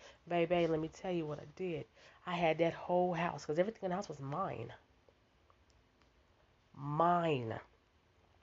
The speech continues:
I had that whole house cleaned out within an hour and a half. And this was not a small house.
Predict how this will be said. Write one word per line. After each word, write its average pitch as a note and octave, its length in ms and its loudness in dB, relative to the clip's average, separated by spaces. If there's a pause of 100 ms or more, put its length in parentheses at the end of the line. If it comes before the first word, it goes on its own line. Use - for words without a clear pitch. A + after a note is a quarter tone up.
(560)
I G3+ 100 2
had E3+ 240 4
that E3+ 180 2
whole E3+ 280 0
house D#3+ 380 -6
cleaned F3 560 -4 (100)
out - 540 -12 (1900)
within D#3+ 420 2
an D3 240 0
hour E3 420 0 (560)
and D#3+ 140 -6
a - 20 -4
half. D3 580 -12 (560)
And D3 220 0
this E3 260 2
was D#3 160 0
not D3+ 140 0
a D3+ 80 -2
small D#3 260 -10
house. D3+ 320 -10